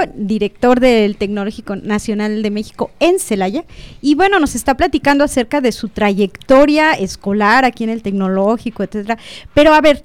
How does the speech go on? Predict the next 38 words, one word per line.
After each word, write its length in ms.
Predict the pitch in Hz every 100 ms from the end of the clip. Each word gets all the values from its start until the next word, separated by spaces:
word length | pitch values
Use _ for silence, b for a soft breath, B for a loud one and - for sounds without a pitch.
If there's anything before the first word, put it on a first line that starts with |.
| -
eh, 220 | 185 220
ya 160 | 220 359
nos 140 | 440
platicaste 640 | - 240 233 247 277 - 269
la 100 | 220
parte 300 | 247 269 277
académica, 840 | - 185 220 233 262 277 277 262
la 100 | 247
parte 300 | 185 190 -
de 140 | 208 185
trabajo. 440 | 160 151 156 - B B B B B B - -
Eh, 300 | 240 247 226 - - -
muchos 360 | 285 392 453 440
de 60 |
nuestros 280 | 311 277 262
compañeros 580 | - 226 240 254 277 311
también 400 | - 240 247 269
han 160 | 233 240
tenido 320 | 262 233 226
actividades 840 | 240 - 202 196 196 202 202 196
o 80 | 196
tuvieron 500 | 175 175 202 285 302
actividades, 760 | 208 180 185 190 190 208 220 -
este, 680 | 180 - - 190 175 175 170
que 80 | 208
les 100 | 202
llamamos 380 | 214 226 262 214
extracurriculares. 1160 | - 202 190 202 185 190 - 202 202 185 165 B B B B B
¿Tú 140 | - 381
te 80 | 440
acercaste 440 | 349 - 262 294
a 40 |
alguno 260 | 269 254 269
de 80 | 247
los 220 | 202 180
grupos 580 | 214 226 220 - 208 -
aquí 360 | 165 - 196
de 520 | 180 190 180 151 127